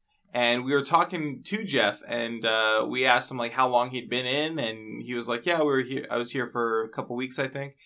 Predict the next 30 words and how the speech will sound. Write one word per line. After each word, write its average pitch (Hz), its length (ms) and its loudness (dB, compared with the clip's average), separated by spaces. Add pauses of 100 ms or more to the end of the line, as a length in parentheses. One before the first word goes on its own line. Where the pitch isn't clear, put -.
(200)
And 123 140 2
I 135 120 4
said, 127 560 2 (120)
uh, 110 400 4
"Oh, 123 200 6
it's 107 180 -4
too 143 160 -2
bad 123 180 2
we 120 80 -2
didn't 120 220 0
know 117 140 0
you 110 180 -4
were 113 100 -2
here. 123 560 -2 (500)
We 131 100 -4
could 147 140 2
have 135 100 2
had 135 200 4
you 127 100 0
on 117 100 2
the 113 60 -10
podcast." - 920 -2 (340)
And 110 160 -10
Hannah 127 560 4
said, 113 440 0 (440)
Liar! 165 840 10
That 226 300 12
is 359 120 10
a 381 40 10
lie! 175 540 10